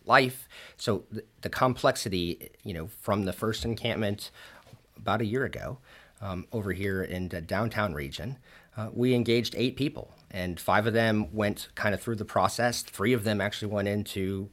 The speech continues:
you know, supportive housing, and, and two of them, I believe, are actually in permanent supportive housing or permanent housing at this point,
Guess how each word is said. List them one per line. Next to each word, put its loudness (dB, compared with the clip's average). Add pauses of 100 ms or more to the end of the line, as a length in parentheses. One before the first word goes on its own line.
you -6
know, -6
supportive -4
housing, -4
and, -6
and -6
two 0
of 0
them, 0
I 2
believe, -4
are 0
actually -6
in -6
permanent -2
supportive -10
housing -6
or -6
permanent -8
housing -6
at -12
this -8
point, -10